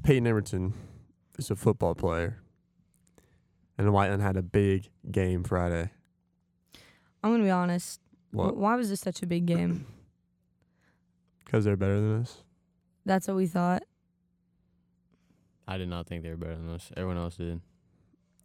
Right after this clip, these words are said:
Speaker 1: Well,
Speaker 3: We showed.
Speaker 2: Hmm.
Speaker 1: it was just a good atmosphere.
Speaker 2: It was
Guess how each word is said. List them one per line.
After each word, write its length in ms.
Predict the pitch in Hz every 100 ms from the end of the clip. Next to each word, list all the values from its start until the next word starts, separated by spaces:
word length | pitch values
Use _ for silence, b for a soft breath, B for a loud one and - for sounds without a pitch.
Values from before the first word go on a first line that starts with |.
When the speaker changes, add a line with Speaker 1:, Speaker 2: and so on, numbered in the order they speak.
| - -
Speaker 1:
Well, 340 | 104 104 101 -
Speaker 3:
We 140 | 90
showed. 360 | 87 82 85 80 _ _ _ _ _ _ _ _ b b b -
Speaker 2:
Hmm. 420 | 185 180 175 180 - -
Speaker 1:
it 40 |
was 120 | 139 143
just 220 | 147 -
a 340 | 127 113 104 B B B B _ _ _ -
good 120 | 120 107
atmosphere. 560 | 95 107 - 101 101 - _ _ _ -
Speaker 2:
It 80 |
was 340 | 208 196 190